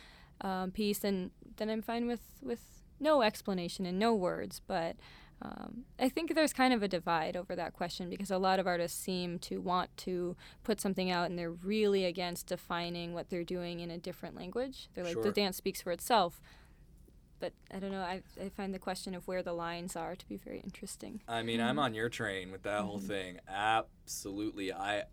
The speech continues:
Speaker 2: I find it helpful just for framing.
Speaker 1: Mm-hmm.
Speaker 2: And my framing with the thing like a title might be a little different than yours, or the description may bring out something different in me, but at least it gives me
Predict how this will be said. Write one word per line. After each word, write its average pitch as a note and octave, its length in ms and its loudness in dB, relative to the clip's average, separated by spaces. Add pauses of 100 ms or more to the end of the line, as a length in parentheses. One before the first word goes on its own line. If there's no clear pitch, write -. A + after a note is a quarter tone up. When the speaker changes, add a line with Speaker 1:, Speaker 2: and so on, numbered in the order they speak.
Speaker 2:
I G#2+ 180 0
find B2 220 0
it A2 80 -6
helpful A2 280 -4
just D3+ 240 0
for G3+ 100 -8
framing. A2 920 -6 (200)
Speaker 1:
Mm-hmm. G#3 220 -8 (560)
Speaker 2:
And C3+ 200 2
my E3+ 200 4
framing G#3 500 0
with A#2+ 260 0 (320)
the A2+ 120 -2
thing A#2 240 -4
like G#2+ 180 -4
a G#2 60 -8
title G2+ 340 -4
might F#2 240 -8
be - 80 -8
a G2+ 60 -2
little G2+ 140 -4
different A#2 420 -6
than G#2 100 -4
yours, F#2+ 560 -4
or A2 380 0 (500)
the B2+ 80 0
description C3 600 2
may A2 200 -2 (240)
bring A#2 180 0
out A2 160 -2
something A#2+ 280 -6
different A2 320 -6
in G2+ 120 -6
me, A#2+ 320 -2
but G#2+ 160 -2
at A2 120 -2
least C3 260 0
it C3+ 100 -4
gives A#2 240 -4
me G#2+ 240 -6